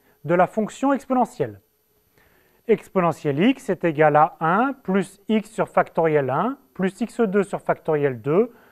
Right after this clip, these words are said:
plus x trois sur factoriel trois, et cetera, le terme général étant x à la puissance n sur factoriel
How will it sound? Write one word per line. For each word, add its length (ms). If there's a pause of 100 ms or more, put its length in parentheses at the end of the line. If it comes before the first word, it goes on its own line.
(120)
plus 240
x 240
trois 240
sur 160
factoriel 540
trois, 320
et 40
cetera, 540 (580)
le 140
terme 320
général 580
étant 460
x 260
à 60
la 100
puissance 480
n 240
sur 400
factoriel 600